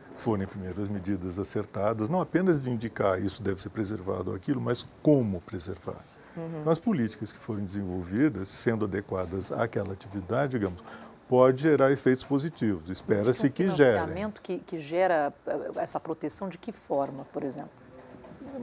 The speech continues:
Speaker 1: Que não é só financiamento, é a porção de, de questões, que cada caso um pouco é um caso.
Speaker 3: Hum.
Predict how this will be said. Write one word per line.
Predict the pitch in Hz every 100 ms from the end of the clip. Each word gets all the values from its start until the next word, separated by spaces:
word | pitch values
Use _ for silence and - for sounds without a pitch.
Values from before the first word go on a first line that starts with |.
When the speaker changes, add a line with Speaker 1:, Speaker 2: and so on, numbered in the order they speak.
| 220
Speaker 1:
Que | 196
não | 190
é | 214
só | 208 196 185
financiamento, | 185 185 - 190 165 -
é |
a | 160
porção | 151 - 180
de, | 156 113
de | 104
questões, | 98 120 - - 120 110 95 -
que | - 147
cada | 147 131 151
caso | - 143 139
um | 147
pouco | 156 139
é |
um | 165
caso. | 202 143 127 113
Speaker 3:
Hum. | 92